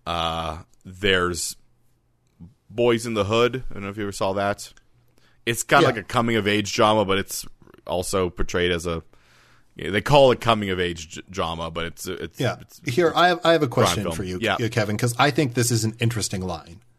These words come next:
Speaker 1: Yeah.
Speaker 2: Is Crank a gangster film?
Speaker 1: Um, mm,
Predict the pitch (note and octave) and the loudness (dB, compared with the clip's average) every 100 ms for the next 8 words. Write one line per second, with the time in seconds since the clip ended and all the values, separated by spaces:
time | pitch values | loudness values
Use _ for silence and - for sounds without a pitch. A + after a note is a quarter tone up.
0 | - F3 D3+ _ _ _ D3+ D3+ B2 - | -12 -10 -10 _ _ _ 2 2 0 -4
1 | - D#3 C#3+ B2 - A#2 A#2 A#2 F#2+ - | 0 2 2 -2 -2 0 0 0 -6 -12
2 | - - - _ - - _ _ _ A#2 | -16 -20 -20 _ -20 -20 _ _ _ 0
3 | A#2+ A#2+ A#2+ A2+ A2 G2+ _ _ - D#3+ | 2 4 2 0 -4 -8 _ _ -12 -8
4 | D#3+ D#3+ | -4 -6